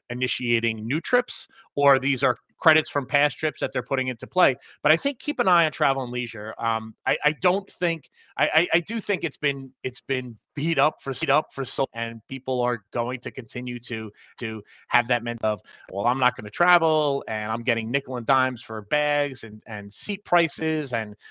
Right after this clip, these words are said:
you know, and, and cruise excursion fees." That, that's still gonna be there. I think that's a sector,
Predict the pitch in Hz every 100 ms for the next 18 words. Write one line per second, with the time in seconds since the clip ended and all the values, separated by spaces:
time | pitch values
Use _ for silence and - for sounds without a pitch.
0 | - 104 113 101 98 - 113 110 107 104
1 | - 175 185 175 - - 107 - - 180
2 | 165 147 165 - 165 160 156 - - -
3 | - _ _ _ _ 135 120 190 - 202
4 | 226 - - 202 190 170 165 143 165 202
5 | 220 202 - _ - 131 - - 185 180
6 | - - 123 143 175 185 - - 139 -
7 | 135 127 123